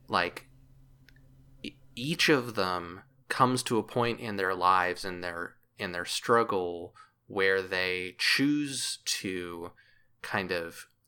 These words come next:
give themselves up to the, the very, like,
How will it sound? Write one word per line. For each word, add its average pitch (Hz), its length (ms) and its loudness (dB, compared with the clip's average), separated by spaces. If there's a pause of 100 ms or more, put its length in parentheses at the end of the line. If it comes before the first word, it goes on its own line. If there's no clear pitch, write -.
(280)
give 123 300 2
themselves 101 640 2
up - 380 0
to 98 260 -4
the, 87 440 -8
the 101 100 -2
very, 92 500 0
like, 90 340 -8